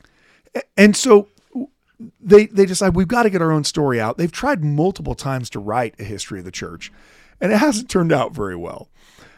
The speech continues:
Uh, John Whitmer is the, is assigned, you know, to be the church historian, and he will write a history, but he will actually apostatize before that history is published. And in fact, the church will ask to have it back 'cause he wrote it, you know, under the auspices of the church,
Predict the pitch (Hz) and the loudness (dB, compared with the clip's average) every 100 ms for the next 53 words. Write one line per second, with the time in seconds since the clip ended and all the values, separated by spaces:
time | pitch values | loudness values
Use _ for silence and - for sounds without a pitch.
0 | _ - 143 151 160 135 214 247 254 185 | _ -2 0 0 -2 -2 2 2 2 2
1 | 139 110 98 143 - _ 139 131 117 139 | 0 -2 -8 -8 -10 _ -4 -4 -4 -6
2 | 123 - - 139 - 123 123 - 123 123 | -6 -8 -10 -8 -6 -8 -6 -4 -4 -4
3 | 147 - - - 175 123 110 123 131 143 | -6 -10 -20 -18 -12 -10 -10 -6 -2 -2
4 | 139 143 131 143 - 123 107 117 165 - | -2 -4 -4 -4 -4 -4 -2 -4 -6 -10
5 | - - _ - 131 135 131 127 _ _ | -20 -20 _ -6 -2 0 -2 -4 _ _
6 | _ _ - 202 202 180 _ _ _ 139 | _ _ -6 -4 -4 -6 _ _ _ 2
7 | 151 147 131 139 240 - 135 151 - - | 6 6 6 2 0 -2 0 0 -2 -6
8 | 101 98 - - 123 147 - 254 254 165 | -8 -10 -14 -10 -4 -4 -2 -2 -2 -4
9 | - 151 147 - 135 202 254 - 143 110 | -2 0 0 0 -4 -2 -2 -6 -6 -6
10 | 95 113 127 - 113 113 113 110 107 - | -6 -6 -8 -6 -6 -4 -6 -8 -10 -8
11 | 117 117 165 226 - - - 135 135 143 | -8 -4 -4 -4 -10 -16 -10 -6 -2 0
12 | 135 - _ - - 185 135 131 135 135 | 0 -4 _ -4 0 0 -2 -2 -2 -2
13 | 120 110 98 127 123 - 107 104 120 135 | -4 -4 -2 -2 -2 -6 -12 -8 0 2
14 | 123 131 120 110 123 110 104 110 120 113 | 2 -4 -8 -6 -6 -4 -4 -4 -4 -8
15 | - 107 113 104 - 156 110 - | -10 -8 -8 -8 -4 -4 -4 -8